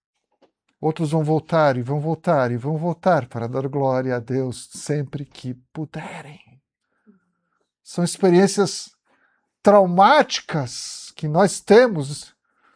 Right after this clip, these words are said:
e que nós reconhecemos que aquilo só poderia ter sido feito por Deus. A nossa vida muda.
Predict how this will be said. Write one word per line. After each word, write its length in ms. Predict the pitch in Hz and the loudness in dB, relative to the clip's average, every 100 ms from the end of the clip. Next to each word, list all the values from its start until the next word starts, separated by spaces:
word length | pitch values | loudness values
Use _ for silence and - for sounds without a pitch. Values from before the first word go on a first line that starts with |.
| _ _ _ _ - - | _ _ _ _ -8 2
e 80 | 214 | 4
que 160 | 247 | 6
nós 220 | 262 285 | 6 6
reconhecemos 800 | - 381 370 392 359 - 330 339 | 4 2 4 4 4 4 2 2
que 80 | - | 2
aquilo 260 | 285 302 311 | 2 6 4
só 200 | - 269 | 6 2
poderia 760 | - 302 294 277 269 262 269 | 4 2 4 6 8 8 8
ter 180 | 254 254 | 6 2
sido 500 | - - 247 247 247 | 0 2 4 4 2
feito 480 | 180 - 214 226 226 | -2 4 4 4 -2
por 200 | - 233 | 0 0
Deus. 240 | 180 226 - 190 | 4 4 4 -4
A 120 | 247 | 0
nossa 280 | 277 233 254 | 2 4 4
vida 220 | 240 277 | 4 4
muda. 640 | 240 302 370 302 175 113 | 4 6 6 6 0 -4